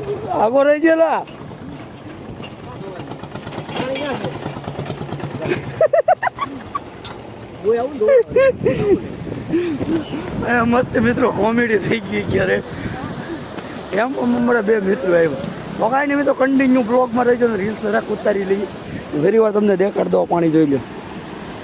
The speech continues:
તો મિત્રો, અહીંયા અમારા ભાઈબંધો બધા ફોટા શૂટ કરે છે. ફોટા પાડી પાડીને થરાતા જ નથી. એક પછી એક આવ્યા જ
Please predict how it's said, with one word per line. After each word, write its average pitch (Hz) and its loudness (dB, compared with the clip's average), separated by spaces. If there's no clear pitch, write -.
તો 131 2
મિત્રો, 135 2
અહીંયા 143 2
અમારા 139 4
ભાઈબંધો 135 4
બધા 131 2
ફોટા 131 -2
શૂટ 135 0
કરે 123 0
છે. 254 -4
ફોટા 131 0
પાડી 135 2
પાડીને 127 0
થરાતા 123 0
જ 110 -2
નથી. 117 0
એક - -4
પછી 120 0
એક 123 -2
આવ્યા 131 2
જ - -4